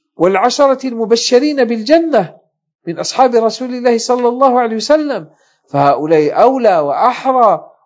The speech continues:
وأجدر بأن يكونوا من أصدق الناس لهجة وأسلمهم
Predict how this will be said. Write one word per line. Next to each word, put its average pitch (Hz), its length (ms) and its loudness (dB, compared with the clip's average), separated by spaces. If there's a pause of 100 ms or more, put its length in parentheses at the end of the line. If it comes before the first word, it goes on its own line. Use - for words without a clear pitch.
وأجدر 240 800 0 (240)
بأن 160 280 2
يكونوا 180 420 -2
من 170 120 -6
أصدق 196 420 -2
الناس 196 380 -4
لهجة 185 680 2 (280)
وأسلمهم 247 1000 -2